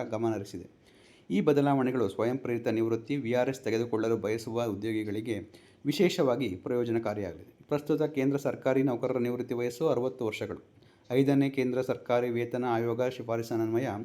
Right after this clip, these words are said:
ಸಾವಿರದ ಒಂಬೈನೂರ ತೊಂಬತ್ತೆಂಟರಲ್ಲಿ ಈ ನಿಯಮವನ್ನು ಜಾರಿಗೆ ತರಲಾಯಿತು. ಇಲ್ಲಿ ನಿವೃತ್ತಿಯು ವಿಭಿನ್ನ ನಿಯಮಗಳನ್ನು ನೀಡಲಾಗಿದೆ. ಉದಾಹರಣೆಗೆ, ವೈದ್ಯರ ನಿವೃತ್ತಿ ವಯಸ್ಸು ಅರವತ್ತೆರಡು. ಅವರ ತಮ್ಮ ಪರಿಣಿತಿಯ ಆಧಾರದ ಮೇಲೆ ಬೋಧನೆ, ರೋಗಿಗಳ ಆರೈಕೆ ಅಥವಾ ಆರೋಗ್ಯ ಕಾರ್ಯಕ್ರಮಗಳಲ್ಲಿ ಮುಂದುವರಿಸಲು ಬಯಸಿದರೆ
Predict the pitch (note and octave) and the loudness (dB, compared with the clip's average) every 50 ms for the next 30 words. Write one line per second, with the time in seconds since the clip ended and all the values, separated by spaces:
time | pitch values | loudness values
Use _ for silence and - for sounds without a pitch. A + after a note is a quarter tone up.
0 | - - B2 A#2 A#2+ B2 A#2 A#2 A#2+ B2 A#2+ A2+ G#2+ A#2+ A#2 A#2 A#2+ A2+ A2 A2+ | -8 -6 -4 -2 0 0 0 0 -2 -4 -6 -6 -4 -4 -4 -2 -2 -2 -2 -2
1 | A2 A2+ A#2 C3 B2 G2+ G#2+ - - - - - _ - E3+ F#3 F#3 F3 D#3 C#3 | -2 -2 -2 -2 -4 -4 -6 -8 -12 -20 -20 -16 _ 2 4 6 6 6 6 6
2 | A#2+ A#2 C3 C#3+ G#2 G2 G2 G#2+ A#2 A#2 - F#2+ F#2 F2+ F#2 F#2+ F#2 - - - | 6 4 4 4 2 2 0 0 0 -2 -4 -4 -6 -6 -8 -10 -12 -16 -20 -20
3 | - - _ _ _ _ _ _ - _ _ F3+ F#3 F#3+ F#3 F#3 F3+ F#3+ G#3 G#3+ | -20 -20 _ _ _ _ _ _ -20 _ _ 0 2 4 4 6 6 6 6 4
4 | G#3+ G#3+ - A3 F#3 E3 C#3+ C#3+ C3+ C3 C#3 D3+ E3 E3 D#3+ D#3 C#3+ C#3+ C#3+ C3+ | 2 0 -4 2 4 6 6 6 6 6 4 4 6 6 6 6 6 6 6 6
5 | C3+ C3 C3 C#3 C#3+ B2 A2+ A2+ G#2 G2 G2 G2 F#2+ G#2 B2 C#3 D3 C#3+ C#3+ C3+ | 4 4 4 4 4 4 4 2 2 0 -2 -2 -2 2 4 4 6 6 4 4
6 | G#2+ F#2+ G#2+ A#2 C3+ C#3+ C#3+ D3 D#3 D#3 D3 C#3+ C3+ B2+ C3 C3 - B2 A2 G#2+ | 2 2 2 2 2 2 4 4 4 4 6 4 4 2 0 0 0 0 0 0
7 | A2+ A2 - G#2+ G#2 G#2+ A2+ A#2 A2+ - A#2 A2+ A2+ B2+ B2 G#2 A2+ A#2+ B2 B2+ | 0 -2 -4 -4 -2 -2 -2 -4 -2 -2 0 0 0 0 0 0 0 0 0 0
8 | - C3 B2+ A#2+ - - C#3 C#3+ D#3 D#3+ D3+ D3 - D#3+ C3+ A2+ A#2 B2 A#2+ B2 | -2 -2 -4 -2 0 0 2 2 4 2 0 0 0 0 2 2 2 2 2 2
9 | A#2 A2 G#2+ A2+ B2+ A2+ F#2+ G#2 B2+ - A2+ A2+ A2+ B2 B2+ B2 C3+ C3+ C3 C3+ | 2 0 0 0 -2 -2 -4 -4 -6 -6 -8 -10 -4 -2 0 0 2 2 2 2
10 | C#3+ C3+ A#2+ A2+ A2+ A2 A#2+ A#2 G#2+ A#2 B2 C3 B2+ C3 - D3 B2+ - B2+ A#2 | 2 0 0 -2 -2 -2 -2 -2 -2 -2 -2 -2 -4 -2 -2 -2 -2 -2 -2 -2
11 | A2 A2 A#2 A#2 A#2+ A#2+ A2+ - A2+ A2+ A2 - A2+ A2+ A2+ A#2 A2 A2 A2+ A2 | -2 -2 -2 -4 -4 -4 -4 -4 -6 -6 -4 -2 0 0 2 0 0 -2 -2 -2
12 | G#2+ A2 A2 G#2+ G#2 - B2 A#2 - G#2+ G#2+ - A2+ G#2+ C3+ B2+ G2 F#2+ - - | -2 -4 -4 -6 -6 -8 -8 -8 -8 -8 -10 -10 -6 -4 -2 -2 -4 -4 -10 -16
13 | - | -20